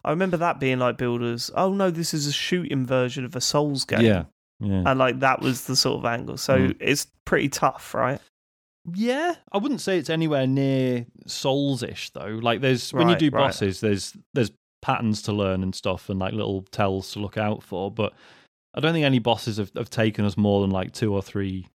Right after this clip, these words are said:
Speaker 2: goes. And as I say, you spawn, like, right outside them again, um, every
Speaker 1: Mm.
Speaker 2: time, so it's been really easy to just reattempt it. So, yeah, it's fucking good.
Speaker 1: Cool. Cool.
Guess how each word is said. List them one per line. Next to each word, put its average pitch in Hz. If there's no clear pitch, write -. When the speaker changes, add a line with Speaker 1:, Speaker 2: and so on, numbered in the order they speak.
Speaker 2:
goes. 95
And 107
as 110
I -
say, 117
you 98
spawn, 104
like, 95
right 101
outside 95
them 95
again, 104
um, 92
every 92
Speaker 1:
Mm. -
Speaker 2:
time, 95
so -
it's 92
been 101
really 95
easy 92
to 92
just 95
reattempt 95
it. -
So, 98
yeah, 147
it's -
fucking 147
good. 170
Speaker 1:
Cool. 175
Cool. 170